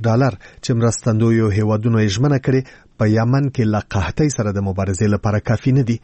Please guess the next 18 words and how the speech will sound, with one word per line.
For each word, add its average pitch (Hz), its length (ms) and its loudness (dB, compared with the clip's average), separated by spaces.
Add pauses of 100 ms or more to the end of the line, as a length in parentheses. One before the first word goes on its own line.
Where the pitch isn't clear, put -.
(260)
انتونیو 135 420 0
ګوتریش 131 580 -2
پرون 123 260 0
په 120 200 -4
یوه 104 140 0 (120)
آنلاین 101 300 0
غونډه 135 360 0
کې 139 100 2 (480)
له 147 100 4
نړیوالو 139 520 2
مرستندویانو 117 880 0 (360)
د - 100 0
یمن 113 380 2
لپاره 107 300 -2
د 101 120 -4 (200)
درې 127 260 2 (100)
میلیارد 123 400 0
او 123 100 2